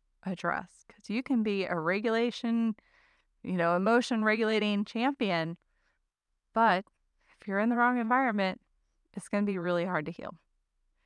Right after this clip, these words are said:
And building your resiliency is such a crucial aspect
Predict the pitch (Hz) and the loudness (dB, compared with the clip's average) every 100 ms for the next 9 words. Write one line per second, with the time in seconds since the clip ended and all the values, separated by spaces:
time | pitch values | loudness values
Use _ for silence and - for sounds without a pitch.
0 | _ _ _ _ _ _ _ _ _ _ | _ _ _ _ _ _ _ _ _ _
1 | _ _ _ - 196 190 180 226 311 294 | _ _ _ 0 2 2 2 4 4 4
2 | 233 180 175 170 165 - - 170 165 180 | 2 2 0 -2 -4 -6 -4 -4 -2 -6
3 | - - 214 247 - 233 220 208 - 175 | -8 -2 -2 -2 -4 -2 -2 -4 0 0
4 | 180 - 170 165 - - | -2 -2 0 0 -4 -12